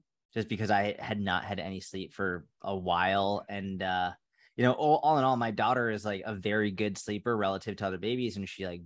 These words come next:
barely ever cries, which is fantastic. But even then, like, it's still exhausting. But <laughs> yeah,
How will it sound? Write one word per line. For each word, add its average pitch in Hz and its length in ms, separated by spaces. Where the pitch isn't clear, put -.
barely 101 480
ever 95 280
cries, 101 580
which 98 180
is 92 160
fantastic. 95 800
But 107 120
even 113 300
then, 110 260
like, 85 260
it's 104 180
still 117 240
exhausting. 95 640
But 92 280
<laughs> - 280
yeah, 165 180